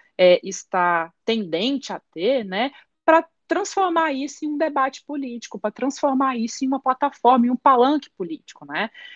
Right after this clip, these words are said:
É natural das tecnologias que elas tenham mesmo que ser aperfeiçoadas, atualizadas. Isso acontece até mesmo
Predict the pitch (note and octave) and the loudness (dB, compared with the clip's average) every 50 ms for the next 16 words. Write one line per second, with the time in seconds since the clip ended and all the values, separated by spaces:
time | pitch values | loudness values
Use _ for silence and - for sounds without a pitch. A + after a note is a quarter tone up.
0 | - - A#3 A#3+ B3+ C4+ C4+ - F#4+ G4+ F4 C4 C4+ C#4+ A#3 B3+ - _ - A#3 | -2 2 4 6 6 6 6 4 2 4 4 2 2 2 -2 -6 -8 _ -10 -10
1 | - A3+ A3 A3 A3 A3 A3 F#3+ F3+ F3+ G3 G#3 G#3 _ - A3 G3+ G#3 A#3 A3 | -10 -10 -10 -8 -6 -6 -8 -8 -8 -8 -8 -8 -8 _ -8 -6 -6 -4 -6 -8
2 | - - - G#3 G#3 A#3 C4+ C4 G#3+ F#3 E3+ E3 D#3 D#3+ D#3+ - - - - F#3+ | -8 -8 -6 -6 -4 -4 -4 -4 -4 -4 -6 -6 -8 -10 -14 -16 -8 -2 0 0
3 | F3 - - - - - - - - - - F#3 - - F3+ - - G#3+ A3 G#3+ | 0 0 -4 -20 -20 -10 -4 -4 -4 -2 -2 -4 -4 -4 -6 -4 -2 0 2 4
4 | G3+ G3+ A3 A3+ A3 G3+ F#3 E3 D#3+ E3 D#3+ - - - F3+ - F#3+ F#3+ G#3+ A3+ | 6 6 8 8 8 6 4 0 -4 -8 -8 -8 -6 -6 -6 -4 -4 -6 -6 -4
5 | G3+ F3+ F3+ F#3 G3+ A3 A3+ G#3+ G3 F3+ E3+ D#3+ D#3 D#3+ F#3+ - - - - B3 | -4 -2 2 4 6 6 6 6 4 2 -2 -8 -12 -12 -10 -10 -10 -10 -10 -10
6 | A#3+ A3 A#3+ A3+ B3 A#3 - B3 A#3+ A#3 A3 G#3+ A3 A3 A#3+ C4 C#4 | -12 -10 -10 -8 -8 -8 -6 -6 -6 -4 -2 -2 -4 -4 -6 -8 -12